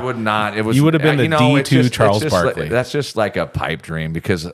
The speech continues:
Speaker 1: I was, I was too small, but I was still pissed off.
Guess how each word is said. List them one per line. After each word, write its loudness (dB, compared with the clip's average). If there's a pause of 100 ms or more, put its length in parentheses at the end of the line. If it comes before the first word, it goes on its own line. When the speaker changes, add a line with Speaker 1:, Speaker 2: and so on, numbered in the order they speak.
(120)
Speaker 1:
I -2
was, -8
I 2
was -2
too -6
small, -10
but 0
I 2
was -4
still -4
pissed -8
off. -14